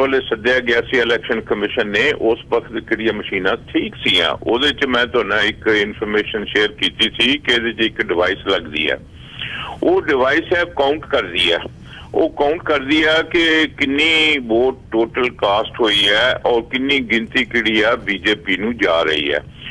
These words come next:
ਕਿਸ ਪੱਖੇ ਦੇ ਬੀਜੇਪੀ ਨੂੰ one third vote ਨਹੀਂ ਜਾਂਦੀ ਹੈ ਔਰ ਉਹ ਮਸ਼ੀਨ automatically ਬੀਜੇਪੀ ਦੇ, ਅਹ, side ਦੇ ਉੱਤੇ count ਕਰਨੀ ਸ਼ੁਰੂ ਕਰ ਜਾਂਦੀ। ਇਹਦਾ solution ਇਹੀ ਆ,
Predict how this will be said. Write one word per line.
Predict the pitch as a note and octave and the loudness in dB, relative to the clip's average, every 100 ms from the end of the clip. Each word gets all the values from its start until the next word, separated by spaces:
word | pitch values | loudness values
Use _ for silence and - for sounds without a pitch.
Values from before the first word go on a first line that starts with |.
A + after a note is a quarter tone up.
| - - - | -12 -8 -2
ਕਿਸ | C#3+ - | -2 0
ਪੱਖੇ | - - D#3 | -2 0 0
ਦੇ | C#3+ | 0
ਬੀਜੇਪੀ | A#2+ A#2+ A#2+ D3 D3 C3+ B2+ | 0 0 0 0 0 0 2
ਨੂੰ | C3 | 0
one | C3 G#2 A#2 D3 | 0 0 0 -2
third | - B2+ A#2+ | 0 2 2
vote | G#2+ G2+ A2+ G2+ F#2 | 0 2 2 0 -6
ਨਹੀਂ | F2+ E2+ C3 | -4 -2 -2
ਜਾਂਦੀ | C3 G#2+ F2+ E2+ D#2 | 0 0 0 0 2
ਹੈ | D2 - - - - - | 0 -2 -10 -18 -16 -4
ਔਰ | - A#2+ C3+ C#3+ | 2 2 4 2
ਉਹ | A#2+ G2+ C3+ D3 C#3+ C#3 C#3+ C#3+ A2+ | 0 0 2 2 4 4 4 2 0
ਮਸ਼ੀਨ | A#2+ - A#2+ C3 - | -2 0 0 0 0
automatically | A2+ - D#3 C#3 A#2 A#2 A#2 A2 G#2+ A#2 C3 | 0 0 0 0 -2 -2 0 2 2 2 2
ਬੀਜੇਪੀ | G#2 G#2+ G#2 A#2+ A#2+ A2+ A2 | 2 0 2 0 0 0 2
ਦੇ, | G#2 G#2 G#2 F#2+ F#2+ F#2 F2 E2 - | 2 4 4 4 4 2 2 2 -2
ਅਹ, | - - - - F2+ F#2 F2+ | -10 -16 -6 0 2 2 0
side | - G2+ G#2 A2+ | 0 0 0 0
ਦੇ | |
ਉੱਤੇ | G#2 - A#2+ | 0 0 -4
count | - G2+ G2 | -2 -2 -2
ਕਰਨੀ | - F#2+ - A2 | -2 -4 -2 -4
ਸ਼ੁਰੂ | - A2 | -4 -4
ਕਰ | G#2+ F2+ | -2 -2
ਜਾਂਦੀ। | E2 F2+ E2 F2 | -2 -4 -4 -4
ਇਹਦਾ | D#2+ G#2 C3+ | -2 0 0
solution | - A2+ F#2 F2+ C#3 C#3+ | -2 -4 -4 -2 -2 0
ਇਹੀ | G#2+ G2+ G2+ | 0 2 2
ਆ, | E2 F2 | 2 0